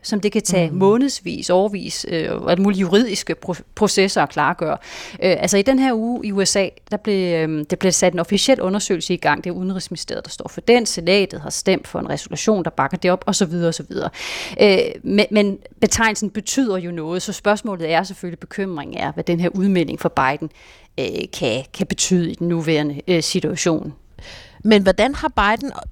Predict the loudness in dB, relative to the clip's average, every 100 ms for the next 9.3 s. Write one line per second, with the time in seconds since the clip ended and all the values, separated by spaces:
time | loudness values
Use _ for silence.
0 | -6 -2 0 2 6 6 4 2 2 4
1 | 2 2 0 2 2 2 2 4 4 2
2 | 0 0 2 4 6 8 8 4 0 -2
3 | -4 -8 -10 -18 -20 _ _ _ _ _
4 | _ -20 -18 -18 -18 -20 -20 -20 -20 0
5 | 2 6 6 6 2 2 0 4 4 4
6 | 0 0 0 0 0 0 -2 -4 -4 -2
7 | 2 2 0 0 0 2 2 4 4 2
8 | 0 -2 0 2 2 2 -2 -4 _ 0
9 | 2 2